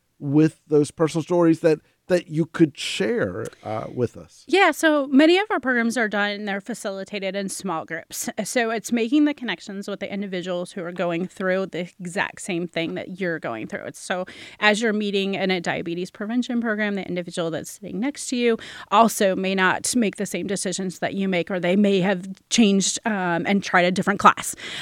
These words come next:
Speaker 2: Um, so maybe they're exercising a little bit different. They're walking around. It gives you a little bit of ideas. Um, they're usually done by,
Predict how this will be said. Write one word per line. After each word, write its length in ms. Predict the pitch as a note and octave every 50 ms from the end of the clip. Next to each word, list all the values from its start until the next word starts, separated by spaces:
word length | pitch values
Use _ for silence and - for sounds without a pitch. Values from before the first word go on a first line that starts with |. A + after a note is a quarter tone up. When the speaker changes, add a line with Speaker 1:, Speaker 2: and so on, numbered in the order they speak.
| - -
Speaker 2:
Um, 420 | - G#3+ G#3+ G3 F#3+ F#3 F#3 F#3+
so 160 | - A3+ G3
maybe 200 | F#3 F#3 F#3 G3+
they're 160 | F#3+ F#3 F#3
exercising 560 | - E3+ - G3+ F#3 - F3+ F3+ F3+ F#3 F#3 F#3+
a 60 | F3+
little 180 | F3 F3 F3
bit 140 | F3 F3 E3
different. 300 | G3+ A#3 A3+ A#3+ A3 G3+
They're 120 | G3 E3 E3
walking 380 | D#3+ C3 C3+ - - E3+ E3+
around. 440 | E3 E3+ G#3+ B3 B3+ A3+ A#3 A3+ - - - - -
It 60 | F#3+
gives 220 | G3+ G#3+ F#3+ F3+
you 140 | G#3 G3+ F#3
a 60 | F3+
little 180 | F3+ F3+ F3+ E3+
bit 100 | F3 E3+
of 60 | E3+
ideas. 540 | D3+ D#3 E3+ E3 C#3+ D#3+ F3 - - G3 - - - - - -
Um, 220 | F#3 E3+ E3+ F3
they're 100 | G3 F#3+
usually 360 | F#3+ F#3+ F#3+ G#3 G#3+ G3 F#3
done 220 | F#3 F#3+ E3 E3 E3
by, 220 | D3+ D#3+ F3